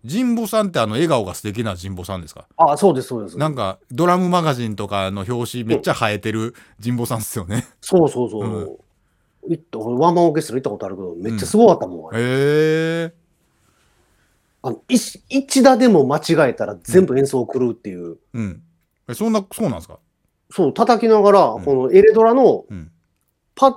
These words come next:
Speaker 2: ドを置いてて、
Speaker 1: うん。
Speaker 2: で、そのパッドを叩くと、その入力した音が出んねんけど、
Speaker 1: うん。
Speaker 2: この叩く順番ミスったら、
Speaker 1: うん。
Speaker 2: そのプリセットしてる音源が全部ずれるから、
Speaker 1: うん。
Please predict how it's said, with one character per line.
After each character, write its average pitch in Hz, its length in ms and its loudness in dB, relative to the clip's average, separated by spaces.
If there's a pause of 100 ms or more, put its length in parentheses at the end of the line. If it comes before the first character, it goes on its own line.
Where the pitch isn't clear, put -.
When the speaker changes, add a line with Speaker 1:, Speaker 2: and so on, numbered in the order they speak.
Speaker 2:
ド 247 120 2
を 233 60 4
置 240 100 4
い - 20 -4
て 220 120 2
て、 101 320 -2
Speaker 1:
う 117 40 -10
ん。 92 200 -10 (280)
Speaker 2:
で、 185 160 -4
そ 233 100 2
の 226 60 4
パ 277 140 6
ッ 311 100 0
ド 311 100 2
を 277 60 0
叩 269 260 2
く 262 80 -6
と、 202 240 4
そ 147 80 -6
の 120 280 -4 (180)
入 233 180 4
力 226 200 4
し - 40 -2
た 131 80 -4
音 170 140 -2
が 107 80 -6
出 107 100 -6
ん 113 40 -6
ね 104 80 -8
ん - 20 -20
け - 80 -20
ど、 104 120 -10
Speaker 1:
う 120 40 -8
ん。 95 240 -10 (260)
Speaker 2:
こ 247 100 2
の 220 60 2
叩 285 360 2
く 233 40 4
順 254 260 4
番 240 180 2
ミ 240 80 -2
ス - 120 -12
っ - 40 -18
た 92 160 -14
ら、 113 160 -4
Speaker 1:
う 110 100 -8
ん。 85 140 -14
Speaker 2:
そ 127 140 -6
の 117 40 -16 (540)
プ 302 80 2
リ 294 80 2
セ 277 100 4
ッ - 100 -6
ト 147 100 -2
し - 40 -6
て 127 80 -8
る 117 60 -4
音 165 160 2
源 160 200 2
が 131 80 -2
全 226 220 4
部 135 80 -2
ず 113 100 -10
れ 120 80 -4
る 135 120 -4
か 95 80 -8
ら、 82 240 -12
Speaker 1:
う 113 40 -12
ん。 98 280 -12